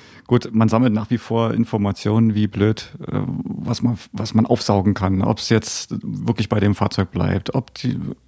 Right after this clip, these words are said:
zum Beispiel Kofferraum verändert werden soll, wie die Randbedingungen sind, Supercharging kostenlos, ja, nein.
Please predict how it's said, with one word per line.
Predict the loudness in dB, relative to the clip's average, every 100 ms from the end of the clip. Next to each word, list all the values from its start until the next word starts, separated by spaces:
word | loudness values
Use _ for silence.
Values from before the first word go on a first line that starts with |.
| -10
zum | -4
Beispiel | -2 0 0
Kofferraum | 0 0 2 2 2
verändert | 0 0 2 0 0
werden | -2 -2
soll, | -2 0 0
wie | -2
die | 0 2
Randbedingungen | 2 2 2 4 4 2
sind, | 2 0
Supercharging | 0 0 0 -2 0 0 0 -2
kostenlos, | -2 -2 -2 0 -2 2
ja, | 2 2
nein. | 2 -2